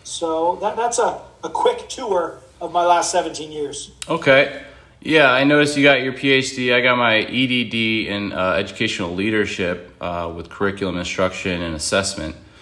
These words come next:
Speaker 2: So similar to programming, where you're really looking at the long term, not the short term, but you're also looking at the itinerant and formatively and summatively assessing our athletes or students.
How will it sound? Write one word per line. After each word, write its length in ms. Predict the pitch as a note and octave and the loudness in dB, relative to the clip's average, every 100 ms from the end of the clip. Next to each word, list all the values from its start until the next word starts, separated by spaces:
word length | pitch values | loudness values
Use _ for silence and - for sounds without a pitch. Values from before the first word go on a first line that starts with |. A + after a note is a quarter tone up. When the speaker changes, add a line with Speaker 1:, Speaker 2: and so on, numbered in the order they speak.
| - | -14
Speaker 2:
So 160 | - B2 | -6 -2
similar 440 | - E3+ E3 D3 | 2 4 8 8
to 80 | C3 | 6
programming, 840 | - C3 A#2+ A#2 A#2+ A#2+ A#2 A#2 G#2+ | 4 6 6 6 4 2 2 0 0
where 140 | G#2 | 0
you're 200 | G#2 G#2 | 0 0
really 280 | G#2+ A2 G#2+ | 2 2 2
looking 640 | G#2 G#2+ G#2+ G#2 G#2 G2 | 0 -2 0 0 0 0
at 340 | F#2 F#2+ - - | 0 0 -2 -4
the 280 | F2+ F2+ | -4 -2
long 400 | F#2 G2 G2+ G#2 | -2 2 2 2
term, 360 | G2 G#2 F#2+ G2 | 0 -2 0 0
not 200 | F#2+ - | 0 -2
the 60 | G2 | -4
short 340 | - G2+ G2 | -2 -2 -2
term, 300 | G#2 F#2 F#2 | -2 -2 -2
but 120 | F2+ | -2
you're 120 | F2+ | 0
also 340 | F#2+ F#2+ - F2+ | 0 0 0 -4
looking 460 | F2 G2+ G#2 G2+ | -2 -4 -2 -2
at 120 | F#2 - | -4 -2
the 100 | - | -2
itinerant 640 | E2 - G2+ F#2+ F2+ - - - - - | -2 -4 -2 0 -2 -6 -18 -20 -20 -8
and 200 | F#2 F2+ | -4 -4
formatively 720 | F2 G#2 G2+ G2+ G#2 F2+ F#2+ F2+ | -2 -2 0 0 -2 -2 -2 -2
and 100 | - | -2
summatively 640 | G2 F2 G2+ F2+ F2+ E2 | -4 -4 -6 -6 -6 -6
assessing 520 | D#2+ G2 F#2 - F2+ | -2 0 0 -2 -4
our 340 | F2 E2+ E2 - - - | -2 -4 -6 -16 -12 -2
athletes 460 | F2 F2+ G#2 F#2+ | 0 0 -2 -4
or 80 | F2 | -6
students. 840 | - - A2 G#2 - - - - | -8 -4 -2 -2 -4 -6 -8 -10